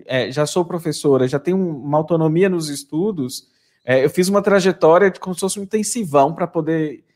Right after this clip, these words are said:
entender do, dos debates que estão dentro do meio do marxismo, me posicionar diante disso,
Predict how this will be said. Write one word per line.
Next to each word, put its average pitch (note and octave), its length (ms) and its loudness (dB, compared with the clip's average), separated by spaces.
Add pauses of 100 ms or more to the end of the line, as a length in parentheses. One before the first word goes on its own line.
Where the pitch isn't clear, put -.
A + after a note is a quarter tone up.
(100)
entender E3+ 760 2
do, D3 120 -6
dos C#3+ 340 -8
debates C#3 720 2
que - 200 -14
estão C#3 320 -8
dentro D#3 280 -6
do C#3+ 120 -8
meio C3+ 220 -2
do C3 80 -6
marxismo, C#3+ 720 -6 (280)
me D#3 100 0
posicionar F3+ 760 2
diante E3 340 0
disso, D#3 500 -6